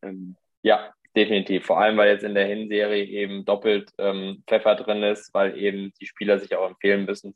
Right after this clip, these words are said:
Speaker 2: für die W-M-Kader-Nominierungen.
Speaker 1: Eben.
Speaker 2: Und das ist, glaube ich, jetzt kurzfristig gedacht erstmal nicht negativ für die Attraktivität des Spiels, weil eben alle sich zeigen müssen. In Wolfsburg sieht man's ja beispielsweise mit Lukas Metscher,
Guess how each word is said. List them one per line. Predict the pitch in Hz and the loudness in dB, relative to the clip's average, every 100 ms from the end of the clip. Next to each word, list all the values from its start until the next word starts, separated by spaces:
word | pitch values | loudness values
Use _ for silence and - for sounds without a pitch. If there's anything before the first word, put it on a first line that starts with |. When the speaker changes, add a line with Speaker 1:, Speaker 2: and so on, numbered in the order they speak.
| - | -4
Speaker 2:
für | 95 | -4
die | 92 92 92 | 0 0 0
W-M-Kader-Nominierungen. | - - 95 - - 90 90 - _ _ _ - 92 90 87 87 90 92 90 98 | -2 -4 -4 -4 2 4 2 -2 _ _ _ -6 -2 -2 2 4 4 4 2 0
Speaker 1:
Eben. | 76 | -2
Speaker 2:
Und | - | 0
das | 95 | 0
ist, | 98 - | 0 2
glaube | 95 98 | 6 6
ich, | 98 | 4
jetzt | 101 92 - - _ - | 2 -2 -6 -20 _ 2
kurzfristig | 160 160 - 127 123 113 | 2 2 -2 -2 -2 -2
gedacht | 110 117 - - | 2 4 4 2
erstmal | 110 113 107 | 0 2 -2
nicht | 104 104 | -4 -4
negativ | 107 113 - 104 - | 2 2 0 -6 -10
für | 101 | -8
die | 101 | -6
Attraktivität | - 104 - 95 95 104 101 | -6 -8 -6 -6 -2 -2 -2
des | 95 | -6
Spiels, | - 113 117 113 | 0 2 2 2
weil | 98 95 | 0 0
eben | 98 95 | -2 -2
alle | 104 | -2
sich | 98 92 | -2 -2
zeigen | - 98 101 | 2 4 2
müssen. | 101 101 104 101 _ _ - | -2 -4 -6 -10 _ _ -6
In | - | 2
Wolfsburg | 104 - 98 | 2 0 -6
sieht | 101 | -2
man's | 104 101 | 0 2
ja | 95 | 2
beispielsweise | 98 101 98 98 | 2 2 -2 -2
mit | 95 | -8
Lukas | 98 95 95 - - _ | -8 -2 -2 -2 -14 _
Metscher, | 101 117 - 123 117 - | 0 0 4 4 4 0